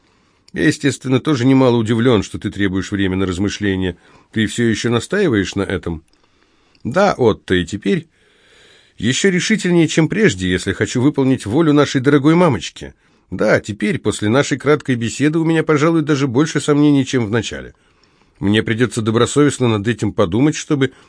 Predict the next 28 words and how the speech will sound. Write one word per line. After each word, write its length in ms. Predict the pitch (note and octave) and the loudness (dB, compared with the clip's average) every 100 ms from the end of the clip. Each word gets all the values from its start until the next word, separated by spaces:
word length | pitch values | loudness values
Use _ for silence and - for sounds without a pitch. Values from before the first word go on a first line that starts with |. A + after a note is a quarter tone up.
| _ | _
принять 340 | A2 A#2 A#2+ G#2 | -4 0 0 0
решение, 500 | G#2 - C#3+ C#3+ B2+ | -4 0 2 2 2
действительно 640 | G2+ G2 - C3 C3 C3 | -2 -6 -6 -4 -2 -2
отвечающее 640 | B2+ A#2 C#3+ C#3+ A#2+ C3+ A#2 | -4 -4 0 0 0 -2 0
желанию 420 | A2+ C#3 C#3 C3+ | 0 2 2 2
нашей 300 | C#3 - C#3+ | 2 0 0
мамочки. 480 | D#3 C3 - - - _ _ _ _ _ _ _ _ _ | 2 0 -6 -18 -20 _ _ _ _ _ _ _ _ _
Я 360 | - E2 F2 F2 | -8 -2 0 0
полагал, 460 | F#2+ G2 F2+ G2 | 0 0 2 0
ты 120 | F2+ F#2 | 0 -4
хочешь 400 | G2+ - E2 - | -4 -4 -8 -6
переговорить 640 | F#2 F2+ F#2 F#2+ F2 - | -6 -2 -2 -2 -6 -14
с 200 | - - | -16 -12
Эдит, 340 | F2 E2+ F#2+ - - _ _ _ | -10 -8 -8 -10 -20 _ _ _
хотя 240 | G#2+ G2 | -4 -4
господин 640 | F2 - G2+ G2 G2+ G2 | -6 -6 -4 0 0 0
Видеман 640 | F2+ G#2 G#2 G2+ G2 G2 G2+ | 0 -2 0 2 2 0 0
и 500 | G2+ G2 F#2+ G2 - | -2 0 0 -2 -4
растолковал 680 | G#2 G2+ A2 G2 G2 C#3+ C#3+ | -6 -4 -4 -4 0 2 2
тебе, 300 | - F#2+ F2 | 0 -4 -4
что 260 | - F#2+ | -4 -4
ни 320 | F#2 F#2+ F#2+ G2 | -2 -2 -4 -6
Эдит, 380 | E2 F#2+ A2+ - - _ _ | -6 -6 -6 -14 -20 _ _
ни 120 | G2 G2+ | -2 0
Лоттины 520 | G2+ A2 - A#2+ A2+ | 0 0 -2 -2 0
дети, 360 | F#2+ G#2+ G#2 | 0 -2 0
ни 180 | A2 G#2 | 0 0
мои 420 | G2 F#2+ F#2 B2 | 2 2 0 -2